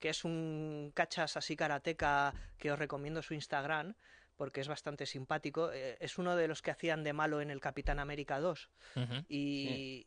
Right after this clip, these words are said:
Speaker 1: y, bueno, y ha salido en bastantes más pelis de serie B. Y es una película sobre viajes en el tiempo. Es un poco rollo Atrapado en el tiempo, pero de
Speaker 3: Ah,
Speaker 1: acción.
Speaker 3: mira.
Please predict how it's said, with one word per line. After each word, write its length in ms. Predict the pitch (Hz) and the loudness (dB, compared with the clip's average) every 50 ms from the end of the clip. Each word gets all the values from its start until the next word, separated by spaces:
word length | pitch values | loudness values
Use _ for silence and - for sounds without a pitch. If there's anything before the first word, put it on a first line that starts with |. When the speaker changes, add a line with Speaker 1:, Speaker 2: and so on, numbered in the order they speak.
| _ _ | _ _
Speaker 1:
y, 720 | 170 147 139 139 135 135 135 131 135 131 131 127 127 131 | -6 -4 -4 -4 -4 -6 -6 -6 -6 -8 -8 -6 -8 -6
bueno, 180 | 139 160 160 147 | -4 -4 -4 -4
y 80 | 139 135 | -4 -6
ha 40 | - | -6
salido 260 | - 156 147 143 151 | -6 -4 -4 -2 -2
en 60 | 143 143 | -2 -4
bastantes 400 | 131 - - 151 139 - 135 139 | -6 -6 -10 -10 -8 -8 -6 -6
más 160 | 139 123 - | -8 -10 -2
pelis 320 | - 175 165 147 135 127 | 0 0 0 0 -2 -4
de 100 | 131 135 | -4 -6
serie 280 | 123 - 143 135 135 135 | -4 -4 -4 -2 2 4
B. 180 | 135 - - - - - - - - - - - - - - - - - - | 4 4 4 0 -4 -10 -14 -14 -14 -14 -14 -14 -16 -16 -16 -16 -14 -12 -4
Y 800 | - 160 160 156 156 151 147 147 143 143 139 135 127 131 120 113 - - - - - 127 | 2 4 6 6 8 8 6 6 4 2 0 -2 -4 -6 -10 -12 -14 -20 -20 -18 -10 -2
es 200 | 127 160 151 - 202 | 0 0 0 2 6
una 160 | 190 180 175 | 6 6 6
película 360 | 196 185 185 - 202 202 190 | 6 4 4 4 4 2 2
sobre 280 | - - 175 160 156 143 | 4 2 2 2 2 2
viajes 320 | 147 151 - - 170 - | 0 0 0 -2 -4 -4
en 80 | 170 147 | -4 -6
el 100 | 131 127 | -6 -6
tiempo. 320 | - 139 131 127 131 127 | -6 -6 -6 -6 -8 -8
Es 100 | 127 - | -6 -4
un 100 | 180 165 | -6 0
poco 240 | - 185 170 175 175 | 0 2 4 4 2
rollo 640 | 170 180 180 170 175 170 165 165 160 160 170 - 165 | 4 4 4 4 4 6 6 8 8 8 8 8 6
Atrapado 400 | 156 - - 156 - 165 160 160 | 2 2 2 2 2 4 2 2
en 80 | 156 | 0
el 120 | 156 147 - | 0 -2 -2
tiempo, 280 | - 170 175 - 190 | -2 -2 0 0 0
pero 220 | - 165 151 147 135 | 0 0 -2 0 0
de 80 | 139 | 2
Speaker 3:
Ah, 120 | 135 143 160 | 4 6 6
Speaker 1:
acción. 60 | 160 | 6
Speaker 3:
mira. 340 | 143 139 165 220 233 190 - | 6 6 6 4 4 2 -2